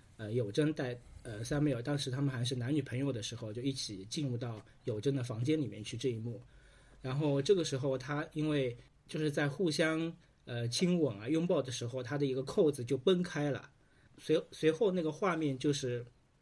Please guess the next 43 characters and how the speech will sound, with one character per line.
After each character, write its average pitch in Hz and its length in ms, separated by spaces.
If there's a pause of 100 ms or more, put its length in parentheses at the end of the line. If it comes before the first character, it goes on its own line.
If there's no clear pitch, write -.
(540)
也 139 160
是 151 100
从 135 260
这 190 120
个 160 100
扣 175 300
子 139 100
里 123 80
面 123 240
就 127 240
是 113 340 (220)
转 113 300
到 156 120
了 135 120
七 - 220
年 160 180
以 143 40
后 123 160
他 135 140
们 147 140
的 127 100
婚 156 220
姻 165 120
生 165 220
活， 101 260 (360)
然 117 120
后 139 120
就 147 120
发 151 160
现 143 300
Samuel 151 460
其 131 160
实 139 140
那 147 120
个 127 80
时 117 140
候 117 280
他 139 160
是 143 120
在 123 240
缝 120 260
衣 175 140
服， 185 240